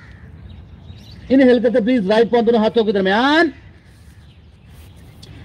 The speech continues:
यहां से please अपने, यह बहुत जरूरी है, घुटना और आपकी एड़ी align हो आपस में, घुटना और एड़ी align हो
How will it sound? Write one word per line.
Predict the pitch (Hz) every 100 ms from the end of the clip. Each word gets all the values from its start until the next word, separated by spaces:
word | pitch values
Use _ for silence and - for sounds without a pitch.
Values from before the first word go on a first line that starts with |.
| - - 151
यहां | 185 233 254
से | 214
please | 254 262
अपने, | 247 277 - -
यह | 180 247
बहुत | 190 208 277 240
जरूरी | 254 262
है, | 233
घुटना | 190 240 269
और | 247 - -
आपकी | 202 196 208 254 226
एड़ी | 262 277
align | 220 220 247
हो | 247
आपस | 233 214
में, | 214 165 - - - - - -
घुटना | 185 190 262
और | 247
एड़ी | 247 269
align | 240 226 254
हो | 294 311